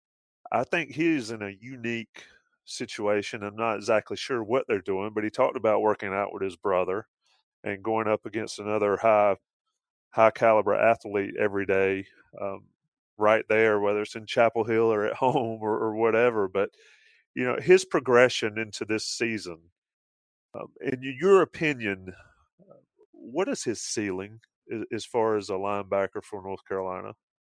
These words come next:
And, and, you know, I don't know if it's fair to him, but if he had played linebacker throughout, would it be much higher? I, I think he can still reach where he's going.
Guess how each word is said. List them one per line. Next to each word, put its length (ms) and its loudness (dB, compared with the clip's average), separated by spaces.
And, 400 -2
and, 480 -2
you 140 -6
know, 100 0
I 80 2
don't 200 -2
know 100 4
if 160 -2
it's 140 -8
fair 320 2
to 180 -6
him, 320 -6
but 120 -2
if 120 0
he 140 0
had 200 0
played 280 2
linebacker 640 2
throughout, 840 0
would 160 0
it 120 0
be 140 -4
much 280 -6
higher? 500 -2
I, 300 4
I 20 2
think 220 -4
he 100 -6
can 160 -14
still 320 2
reach 400 0
where 200 -2
he's 240 -8
going. 580 -4